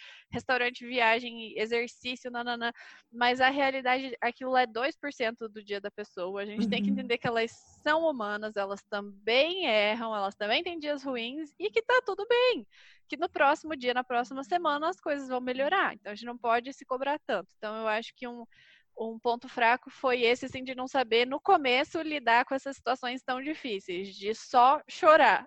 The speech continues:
Speaker 1: <laughs> Então,
Speaker 2: <laughs>
Speaker 1: pra depois entender como eu poderia resolver.
Speaker 2: Sim. Até porque, às vezes, isso te paralisa, né? Se você tá, se você não vê um, um, um, uma motivação, às vezes, se você acha que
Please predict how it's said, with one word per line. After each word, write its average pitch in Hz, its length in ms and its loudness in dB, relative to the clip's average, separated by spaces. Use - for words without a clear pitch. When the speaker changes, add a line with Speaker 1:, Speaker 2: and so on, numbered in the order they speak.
Speaker 1:
<laughs> - 280 6
Então, 285 600 8
Speaker 2:
<laughs> 269 380 4
Speaker 1:
pra 269 140 8
depois 277 480 4
entender 311 340 -4
como 277 160 2
eu 269 40 0
poderia 262 420 -4
resolver. 262 520 -6
Speaker 2:
Sim. 196 340 -8
Até 247 200 2
porque, 302 200 -2
às 285 100 -2
vezes, 294 280 -2
isso 269 120 -10
te - 100 -18
paralisa, 277 600 0
né? 190 320 -8
Se - 180 -10
você 214 180 -2
tá, 196 480 -4
se - 140 -20
você 202 180 -6
não 214 220 -4
vê 202 500 0
um, 190 240 -4
um, 180 380 -6
um, 185 1000 0
uma 208 140 4
motivação, 220 800 2
às 208 120 4
vezes, 214 220 2
se - 60 -8
você 208 220 0
acha 202 260 4
que - 60 -10